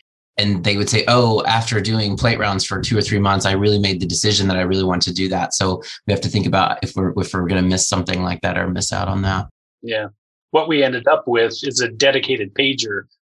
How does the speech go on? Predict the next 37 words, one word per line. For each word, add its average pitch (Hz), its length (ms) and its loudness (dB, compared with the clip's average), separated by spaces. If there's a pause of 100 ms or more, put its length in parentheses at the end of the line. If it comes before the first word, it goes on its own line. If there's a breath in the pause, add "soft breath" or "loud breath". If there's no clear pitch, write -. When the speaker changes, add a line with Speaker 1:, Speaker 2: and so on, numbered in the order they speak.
(100)
Speaker 2:
for 135 100 2
the 120 60 0
microbiology 107 720 0
service 104 680 0 (200)
that 123 80 0
our 98 80 2
fellows 156 380 4
are 143 100 6
on, 139 160 4
and 120 100 0
the 113 180 -4
I 135 140 4
D 127 360 0
docs 117 440 0
use 127 260 -2
that 113 220 4
all 127 160 4
the 110 120 -4
time. 139 560 2 (180)
And 143 100 -2
so 139 80 4
there's 131 140 2
a 151 60 6
lot 143 180 6
of 104 120 0 (140)
telephone 160 460 0
communication, 123 720 -2
but 113 180 -2
it's - 400 -6
not 147 140 2
the - 60 0
same 120 280 -2
as 101 100 0
coming 113 240 -6
into 104 160 -10
the 98 60 -8
lab. 98 260 -4